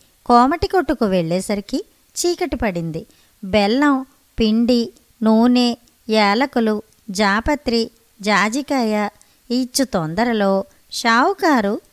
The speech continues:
జాజికాయకి బదులు వసనాభిదుంప ఇచ్చాడు. వాటితో ఇల్లాలు అరిసెలు చేసింది.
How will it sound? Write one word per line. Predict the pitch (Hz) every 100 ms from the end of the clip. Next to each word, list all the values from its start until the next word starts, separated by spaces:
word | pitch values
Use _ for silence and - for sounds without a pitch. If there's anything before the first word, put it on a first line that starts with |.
| _ 214
జాజికాయకి | 233 240 311 370 339 302 240 208
బదులు | 175 165 180 180 175 - _ -
వసనాభిదుంప | 214 226 381 403 392 311 302 233 214 247
ఇచ్చాడు. | 311 247 - 190 156 156 - _ _ -
వాటితో | 208 220 269 392 403 392
ఇల్లాలు | 285 214 240 233 196 226 _ -
అరిసెలు | 240 285 269 226 233
చేసింది. | 311 262 226 208 175